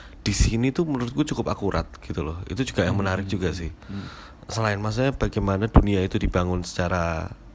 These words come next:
Speaker 1: realistis dengan suaranya,
Speaker 2: Hmm.
Speaker 1: dengan experience yang diberikan. Tapi bagaimana
Speaker 2: Hmm.
Speaker 1: respon menanggapi tuli ini pun ini menarik sih, karena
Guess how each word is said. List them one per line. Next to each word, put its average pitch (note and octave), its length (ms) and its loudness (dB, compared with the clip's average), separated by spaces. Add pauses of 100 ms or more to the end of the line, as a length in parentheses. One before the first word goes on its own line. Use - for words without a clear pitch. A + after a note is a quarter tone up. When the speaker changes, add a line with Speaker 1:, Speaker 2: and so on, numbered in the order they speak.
Speaker 1:
realistis - 1040 -2
dengan E2 480 -2
suaranya, F#2+ 640 2
Speaker 2:
Hmm. F2 80 -6
Speaker 1:
dengan D#2 140 -2 (100)
experience F2 560 -2
yang E2+ 160 -2
diberikan. F#2 640 -2 (680)
Tapi C3+ 300 2
bagaimana F#2 480 0
Speaker 2:
Hmm. F#2+ 80 -2
Speaker 1:
respon G2 560 0
menanggapi F2 640 -2 (480)
tuli G#2 480 2
ini G#2 100 0
pun C#3+ 300 -2
ini C3 100 0
menarik A2 480 -2
sih, - 160 -6
karena G#2 320 0